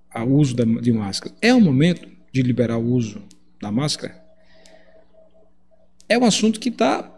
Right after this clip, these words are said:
sendo abordado de uma forma, "Ô, Alex, mas no Brasil não tá caindo os números?" Tá. Na Europa também os números caíram e vo-, estão voltando a subir.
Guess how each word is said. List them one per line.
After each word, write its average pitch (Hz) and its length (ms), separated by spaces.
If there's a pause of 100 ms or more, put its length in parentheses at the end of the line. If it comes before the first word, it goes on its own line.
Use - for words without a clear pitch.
(500)
sendo 254 600 (180)
abordado 180 680
de 120 160
uma 160 120
forma, 175 540 (320)
"Ô, 262 80
Alex, 190 260
mas - 400 (440)
no 262 100
Brasil 208 240
não 202 80
tá 185 140
caindo 151 260
os 117 140
números?" 185 260
Tá. 302 460
Na 202 100
Europa 240 320
também 240 240
os 214 140
números 233 240
caíram 214 560
e 202 100
vo-, 220 160
estão 214 480
voltando 262 500
a 208 60
subir. 160 540